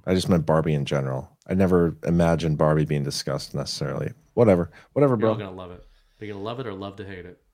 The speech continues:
Speaker 1: Whatever.
Speaker 2: One of the two.
Speaker 1: Trump nato, if you feel in two weeks that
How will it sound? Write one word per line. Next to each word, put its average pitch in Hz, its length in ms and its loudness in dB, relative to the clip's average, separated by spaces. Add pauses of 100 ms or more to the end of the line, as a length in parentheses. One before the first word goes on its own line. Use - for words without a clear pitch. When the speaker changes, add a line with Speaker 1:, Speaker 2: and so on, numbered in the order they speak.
Speaker 1:
Whatever. 71 480 -4
Speaker 2:
One 101 80 -14
of 104 60 -12
the 98 140 -12
two. - 160 -16 (1080)
Speaker 1:
Trump 104 200 4
nato, 104 280 8
if 92 140 0
you 85 60 -2
feel 95 360 4 (440)
in 92 120 4
two 95 220 4
weeks 92 320 2
that 85 380 0